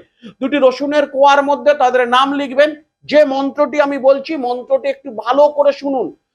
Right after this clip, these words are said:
মন্ত্রটি কিন্তু সঠিকভাবে শুদ্ধাচরণ করবেন, বাড়ির পূর্ব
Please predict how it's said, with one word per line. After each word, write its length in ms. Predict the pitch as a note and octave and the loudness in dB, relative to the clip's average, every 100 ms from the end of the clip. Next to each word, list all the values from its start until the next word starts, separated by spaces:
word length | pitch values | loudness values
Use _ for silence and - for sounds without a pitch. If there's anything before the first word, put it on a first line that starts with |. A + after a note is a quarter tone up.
| _ E3+ | _ 0
মন্ত্রটি 520 | A#3+ C#4 B3 C#4+ C#4+ | 2 2 2 2 2
কিন্তু 260 | D4 C#4 D4 - | -6 -4 -6 -6
সঠিকভাবে 880 | - D4 D4 D#4+ E4+ B3 A#3 A3 A3+ C4+ - _ _ _ _ _ _ _ _ _ _ _ | -4 0 0 2 0 2 2 4 4 4 0 _ _ _ _ _ _ _ _ _ _ _
শুদ্ধাচরণ 800 | - C4+ D3 A#3 C#4 C#4 C4+ C4+ C4 | -2 0 2 4 4 4 2 2 4
করবেন, 380 | B3+ B3 B3 A#3+ - _ _ _ | 2 4 2 2 -12 _ _ _
বাড়ির 340 | C#3+ A#3 C#4+ C#4+ D4 _ _ | 0 2 0 -4 -14 _ _
পূর্ব 280 | D4 D#4+ | 2 4